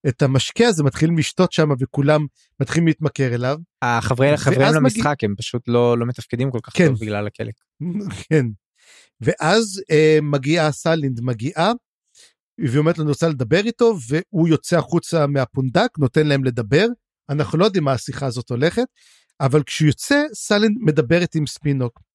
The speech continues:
Speaker 1: והיא אומרת לו את כל הסיפור הזה, שבעצם הוא רק היה מדבר איתו, הוא לא היה עושה כלום. הוא רק דיבר איתו כמו חבר.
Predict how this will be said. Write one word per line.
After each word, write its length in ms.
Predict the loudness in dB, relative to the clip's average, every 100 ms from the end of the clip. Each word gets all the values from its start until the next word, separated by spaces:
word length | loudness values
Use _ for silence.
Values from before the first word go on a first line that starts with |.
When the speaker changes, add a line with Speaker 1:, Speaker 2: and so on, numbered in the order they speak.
| _ _ -20 _ _ _ 0
Speaker 1:
והיא 80 |
אומרת 380 | 2 4 2 0
לו 80 | 0
את 80 | 0
כל 140 | 0
הסיפור 340 | 0 -2 -2 -2
הזה, 140 | -2
שבעצם 640 | -2 -4 -2 -4 0 0 -2 -8 _
הוא 140 | 0 0
רק 160 | 2
היה 100 | 2
מדבר 420 | 2 0 0 0
איתו, 180 | -2 -4
הוא 140 | -2 2
לא 80 |
היה 120 | 2 2
עושה 200 | 0 -8
כלום. 360 | -4 0 2 0 -8 -16 _ _ _ _ _
הוא 180 | -8 -2
רק 200 | -2 -2
דיבר 380 | -4 -2 2 0
איתו 140 | 0
כמו 160 | -2 -2
חבר. 360 | -2 -2 -2